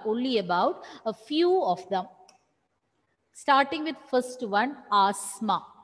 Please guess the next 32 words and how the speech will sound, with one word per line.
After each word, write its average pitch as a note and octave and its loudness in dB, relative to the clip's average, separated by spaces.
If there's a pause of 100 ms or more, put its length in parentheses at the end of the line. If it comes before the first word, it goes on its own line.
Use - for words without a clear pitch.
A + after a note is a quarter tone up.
(920)
Asthma, D#4 2
the A3 2 (920)
situation, C4+ 0
so B3 -2
once B3+ 2
you D4+ -2
get B3 0
asthma, A#3 2
the A#3+ -2
symptoms B3+ -4
include B3 -2 (280)
difficulty C#4+ 0
in C4+ -4
breathing. A#3+ -2
There'll A3 -4
be A#3+ -6
congestion B3 -4
in A#3+ -4
the, C#4+ 4 (440)
uh, G3 0
respiratory A#3 0
tract B3+ 0
or A#3 -2
in G#3 -6
the G3+ -2
lungs. G#3+ 0
So A#3 -6
there'll G#3 -6
be G#3+ -6
difficulty A#3 -4
in A3+ -6
breathing. B3 -2